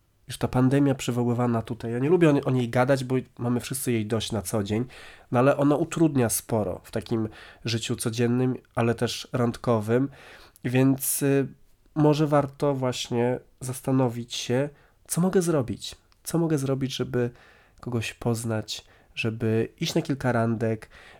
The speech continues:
żeby też się na przykład nie rozczarowywać za szybko tymi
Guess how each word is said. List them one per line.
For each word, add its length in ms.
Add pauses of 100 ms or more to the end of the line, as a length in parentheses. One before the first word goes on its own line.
żeby 240
też 240
się 240
na 140
przykład 520
nie 360 (340)
rozczarowywać 680
za 120
szybko 460
tymi 680